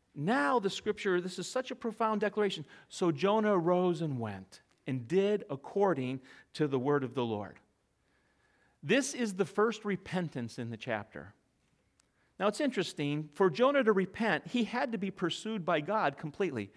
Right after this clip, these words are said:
Remember this, in all that we're gonna talk about today, the greatest promise is God's love that makes it, uh, possible for us to repent.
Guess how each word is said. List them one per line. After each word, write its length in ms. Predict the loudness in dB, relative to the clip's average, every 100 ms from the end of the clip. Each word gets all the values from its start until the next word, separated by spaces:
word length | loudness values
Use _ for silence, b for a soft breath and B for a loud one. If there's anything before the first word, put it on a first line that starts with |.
| B B
Remember 400 | 2 4 2 2
this, 340 | 4 2 0 -14 B B B _ _
in 100 | 0
all 300 | 6 8 6
that 100 | 4
we're 100 | 0
gonna 200 | 2 2
talk 280 | 2 -2 0
about 240 | 2 0 0
today, 400 | -2 0 -2 -4 B B
the 100 | -2
greatest 460 | 2 4 4 0 -4
promise 480 | 0 2 2 0 -2
is 160 | -6
God's 440 | 2 4 4 2 0
love 420 | 2 6 6 4
that 100 | 0
makes 200 | 0 -2
it, 140 | -6 -8 -10 0
uh, 160 | 0
possible 720 | 0 -6 0 0 2 0 0 -2
for 180 | -2
us 140 | -2 -2
to 140 | -4
repent. 580 | -4 -4 -4 -4 -6 -12